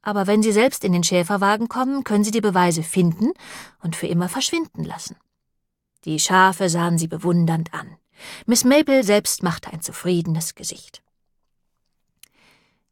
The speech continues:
„Die kleinen Rätsel lösen sich, eines nach dem anderen. Aber was ist mit dem großen Rätsel? Was ist mit dem Mord?“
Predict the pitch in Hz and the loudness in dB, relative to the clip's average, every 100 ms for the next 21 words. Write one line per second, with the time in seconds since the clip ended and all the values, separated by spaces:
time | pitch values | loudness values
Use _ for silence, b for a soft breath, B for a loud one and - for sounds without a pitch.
0 | _ 208 214 - 208 202 220 233 226 226 | _ -2 -2 2 6 6 6 6 4 2
1 | 226 - 226 196 185 165 165 170 180 - | 0 -2 0 4 4 2 0 0 -4 -12
2 | _ _ _ - 196 196 190 196 180 - | _ _ _ 2 4 4 2 0 -2 -4
3 | 170 202 196 175 175 165 B B B B | -2 2 2 2 0 -2 B B B B
4 | 190 185 185 185 - 196 - 185 190 180 | -6 -2 -2 -2 -4 -4 -4 -4 0 0
5 | 196 233 240 - 214 180 170 - 165 - | 2 2 2 0 0 0 -2 -6 -10 -14
6 | _ _ _ 190 185 170 - 175 180 190 | _ _ _ -4 -2 -2 -2 0 2 4
7 | 254 269 - | 2 -2 -12